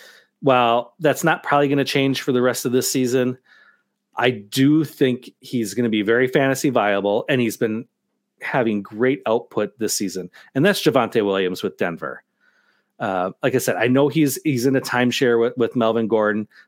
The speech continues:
but right now they're both top twenty-four running backs. So, I mean, Denver is just running the ball, running it very efficiently, very well. Uh, the big difference between Javonte Williams and Melvin Gordon right now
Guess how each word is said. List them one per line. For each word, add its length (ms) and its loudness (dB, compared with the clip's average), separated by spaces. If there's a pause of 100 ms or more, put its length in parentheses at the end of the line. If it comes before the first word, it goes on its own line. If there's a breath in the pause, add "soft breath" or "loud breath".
but 160 -2
right 220 2
now 520 0
they're 220 0
both 420 0 (120)
top 280 -2
twenty-four 800 0
running 280 0
backs. 500 -10 (880)
So, 320 -4 (140)
I 60 0
mean, 220 -2
Denver 360 2
is 100 0
just 200 -4
running 320 2
the 80 2
ball, 380 2
running 260 0
it 120 -6
very 220 0
efficiently, 560 -4
very 320 2
well. 360 0 (420 loud breath)
Uh, 280 -2 (100)
the 80 0
big 200 2
difference 380 0
between 440 -2
Javonte 460 -2
Williams 720 -2
and 500 -2
Melvin 420 0
Gordon 360 0
right 220 0
now 400 0